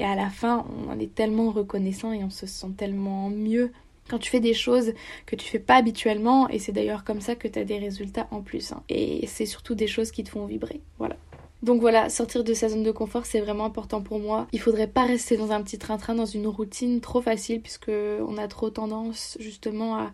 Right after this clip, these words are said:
à se reposer là-dessus, et on devrait tous, je pense, faire attention, enfin faire attention, comprendre que c'est important parfois de faire des choses qui sont plus difficiles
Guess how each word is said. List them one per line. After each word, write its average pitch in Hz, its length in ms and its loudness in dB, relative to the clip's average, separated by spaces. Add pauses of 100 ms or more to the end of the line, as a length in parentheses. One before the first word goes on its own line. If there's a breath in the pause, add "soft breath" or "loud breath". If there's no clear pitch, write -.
(120)
à 214 120 -4
se - 100 -8
reposer 220 420 4
là-dessus, 220 720 -2
et 226 340 4
on 208 80 -4
devrait 202 400 -8 (100)
tous, - 480 -4
je 214 180 -2
pense, 226 380 -4
faire 214 260 -4
attention, 220 760 -6 (120)
enfin - 180 -8
faire 214 160 -6
attention, 208 400 -6
comprendre 262 380 4
que 233 80 4
c'est 208 120 0
important 220 420 0
parfois 208 360 0
de 214 140 0
faire 226 260 -2
des 208 140 -4
choses 220 480 -4
qui 208 100 -10
sont 208 160 -4
plus 196 160 -10
difficiles 240 560 -2